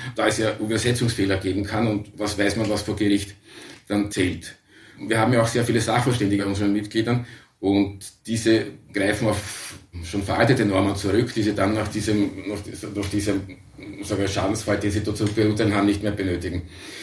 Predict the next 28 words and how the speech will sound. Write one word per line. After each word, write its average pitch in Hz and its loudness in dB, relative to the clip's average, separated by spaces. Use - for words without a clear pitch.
Und 117 2
all 139 6
das 147 4
war 120 2
zu 135 2
lösen 127 4
und - 2
dann 139 6
haben 131 4
wir 147 6
gesagt, 151 0
"Okay, 131 0
wir 131 4
erweitern. 95 2
Wir 107 0
erweitern 117 4
das 135 0
Paket, 123 0
das 127 0
ohnehin 120 4
schon 123 2
groß 113 2
ist, 110 -2
von 110 0
zweihundert 107 2
auf 104 0
dreihundertfünfzig." 120 0
Und 123 -2